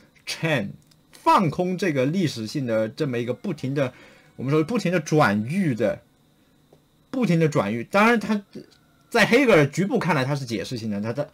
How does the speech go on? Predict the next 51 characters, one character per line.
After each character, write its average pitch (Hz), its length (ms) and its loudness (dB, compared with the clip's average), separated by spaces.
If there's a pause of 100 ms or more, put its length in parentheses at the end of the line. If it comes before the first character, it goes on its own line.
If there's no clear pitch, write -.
(380)
前 170 240 2
面 233 140 8
一 - 20 6
个 196 80 6
环 151 240 2
节 160 100 4
的 160 80 4
真 175 220 2
相 160 180 2
是 135 80 -4
后 170 140 -4
面 151 140 0
一 - 20 0
个 117 80 -2
环 104 240 -4
节， 101 140 -6
后 220 120 -4
面 202 140 0
环 139 160 0
节 131 80 -2
真 160 160 -2
相 151 140 0
又 139 100 -2
是 123 140 -6
后 156 120 -8
面 120 140 -2
一 92 60 -4
个 - 40 -14
环 - 200 -12
节， - 80 -18
好 - 180 -8
像 170 100 -2
是 151 140 -6
解 117 220 -8
释 - 120 -10
性。 117 160 -6
但 147 140 0
是 147 140 0 (140)
由 254 200 8
于 247 80 6
真 311 340 8
相 262 300 6
本 131 160 4
身， 175 160 0
truth - 420 2
itself - 460 2
is 196 320 0
just 160 340 0 (120)
a 117 200 -2 (1120)
part 135 320 4
of 104 160 -2